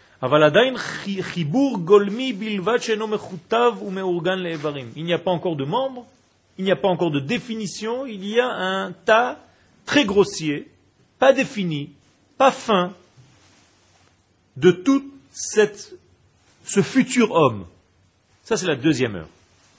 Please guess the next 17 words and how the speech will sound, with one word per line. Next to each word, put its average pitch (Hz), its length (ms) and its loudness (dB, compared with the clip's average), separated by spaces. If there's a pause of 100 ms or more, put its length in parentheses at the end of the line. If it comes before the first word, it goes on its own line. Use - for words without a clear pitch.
(640)
Nous 131 160 -6
allons 170 440 4
avancer. 135 460 -4 (540)
Sha'a 185 260 2
shlishit. 208 520 -8 (1120)
Troisième 147 440 2
heure, 220 200 2
nimtechu 190 520 -2
evarav. 131 420 0
Là, 185 80 4
on 196 80 0
commence 180 300 -6
déjà 165 260 0
à 165 100 4
étirer 180 480 -2
des 180 140 -2
membres. 139 360 -6